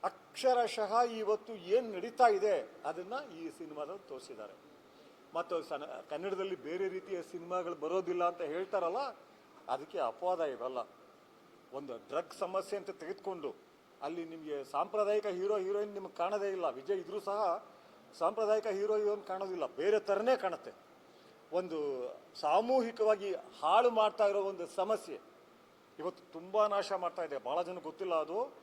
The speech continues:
ಸಿಟಿಗಳಲ್ಲಂತೂ ತುಂಬ ಆಗಿದೆ ಇದು. ಆ,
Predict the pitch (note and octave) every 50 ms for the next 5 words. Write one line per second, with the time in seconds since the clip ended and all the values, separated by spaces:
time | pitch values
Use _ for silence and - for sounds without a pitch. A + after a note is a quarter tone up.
0 | - - - - - - - - - - - - - E3+ D#3+ - A3 A#3+ A#3 G#3+
1 | G#3+ G3+ G#3 G#3 G3+ G3+ G3+ G3+ - B3+ - - - - - - - - F#3+ G#3+
2 | A3+ A3+ A#3+ A3+ G#3 F#3+ F3+ E3 E3 C#3+ B2 A2+ G#2 - - - - - C3 C3+
3 | C#3+ C#3 C3